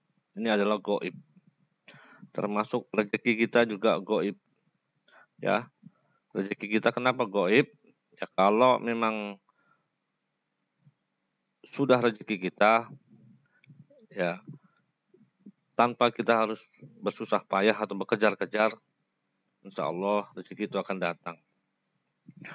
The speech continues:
Namun harus kalian ketahui bahwa rezeki itu juga harus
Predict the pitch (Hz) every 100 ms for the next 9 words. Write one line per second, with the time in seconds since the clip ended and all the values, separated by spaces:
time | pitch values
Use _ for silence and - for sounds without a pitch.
0 | - _ - 92 113 117 110 - 107 101
1 | - 92 90 113 98 104 95 92 101 95
2 | 107 98 - 95 95 120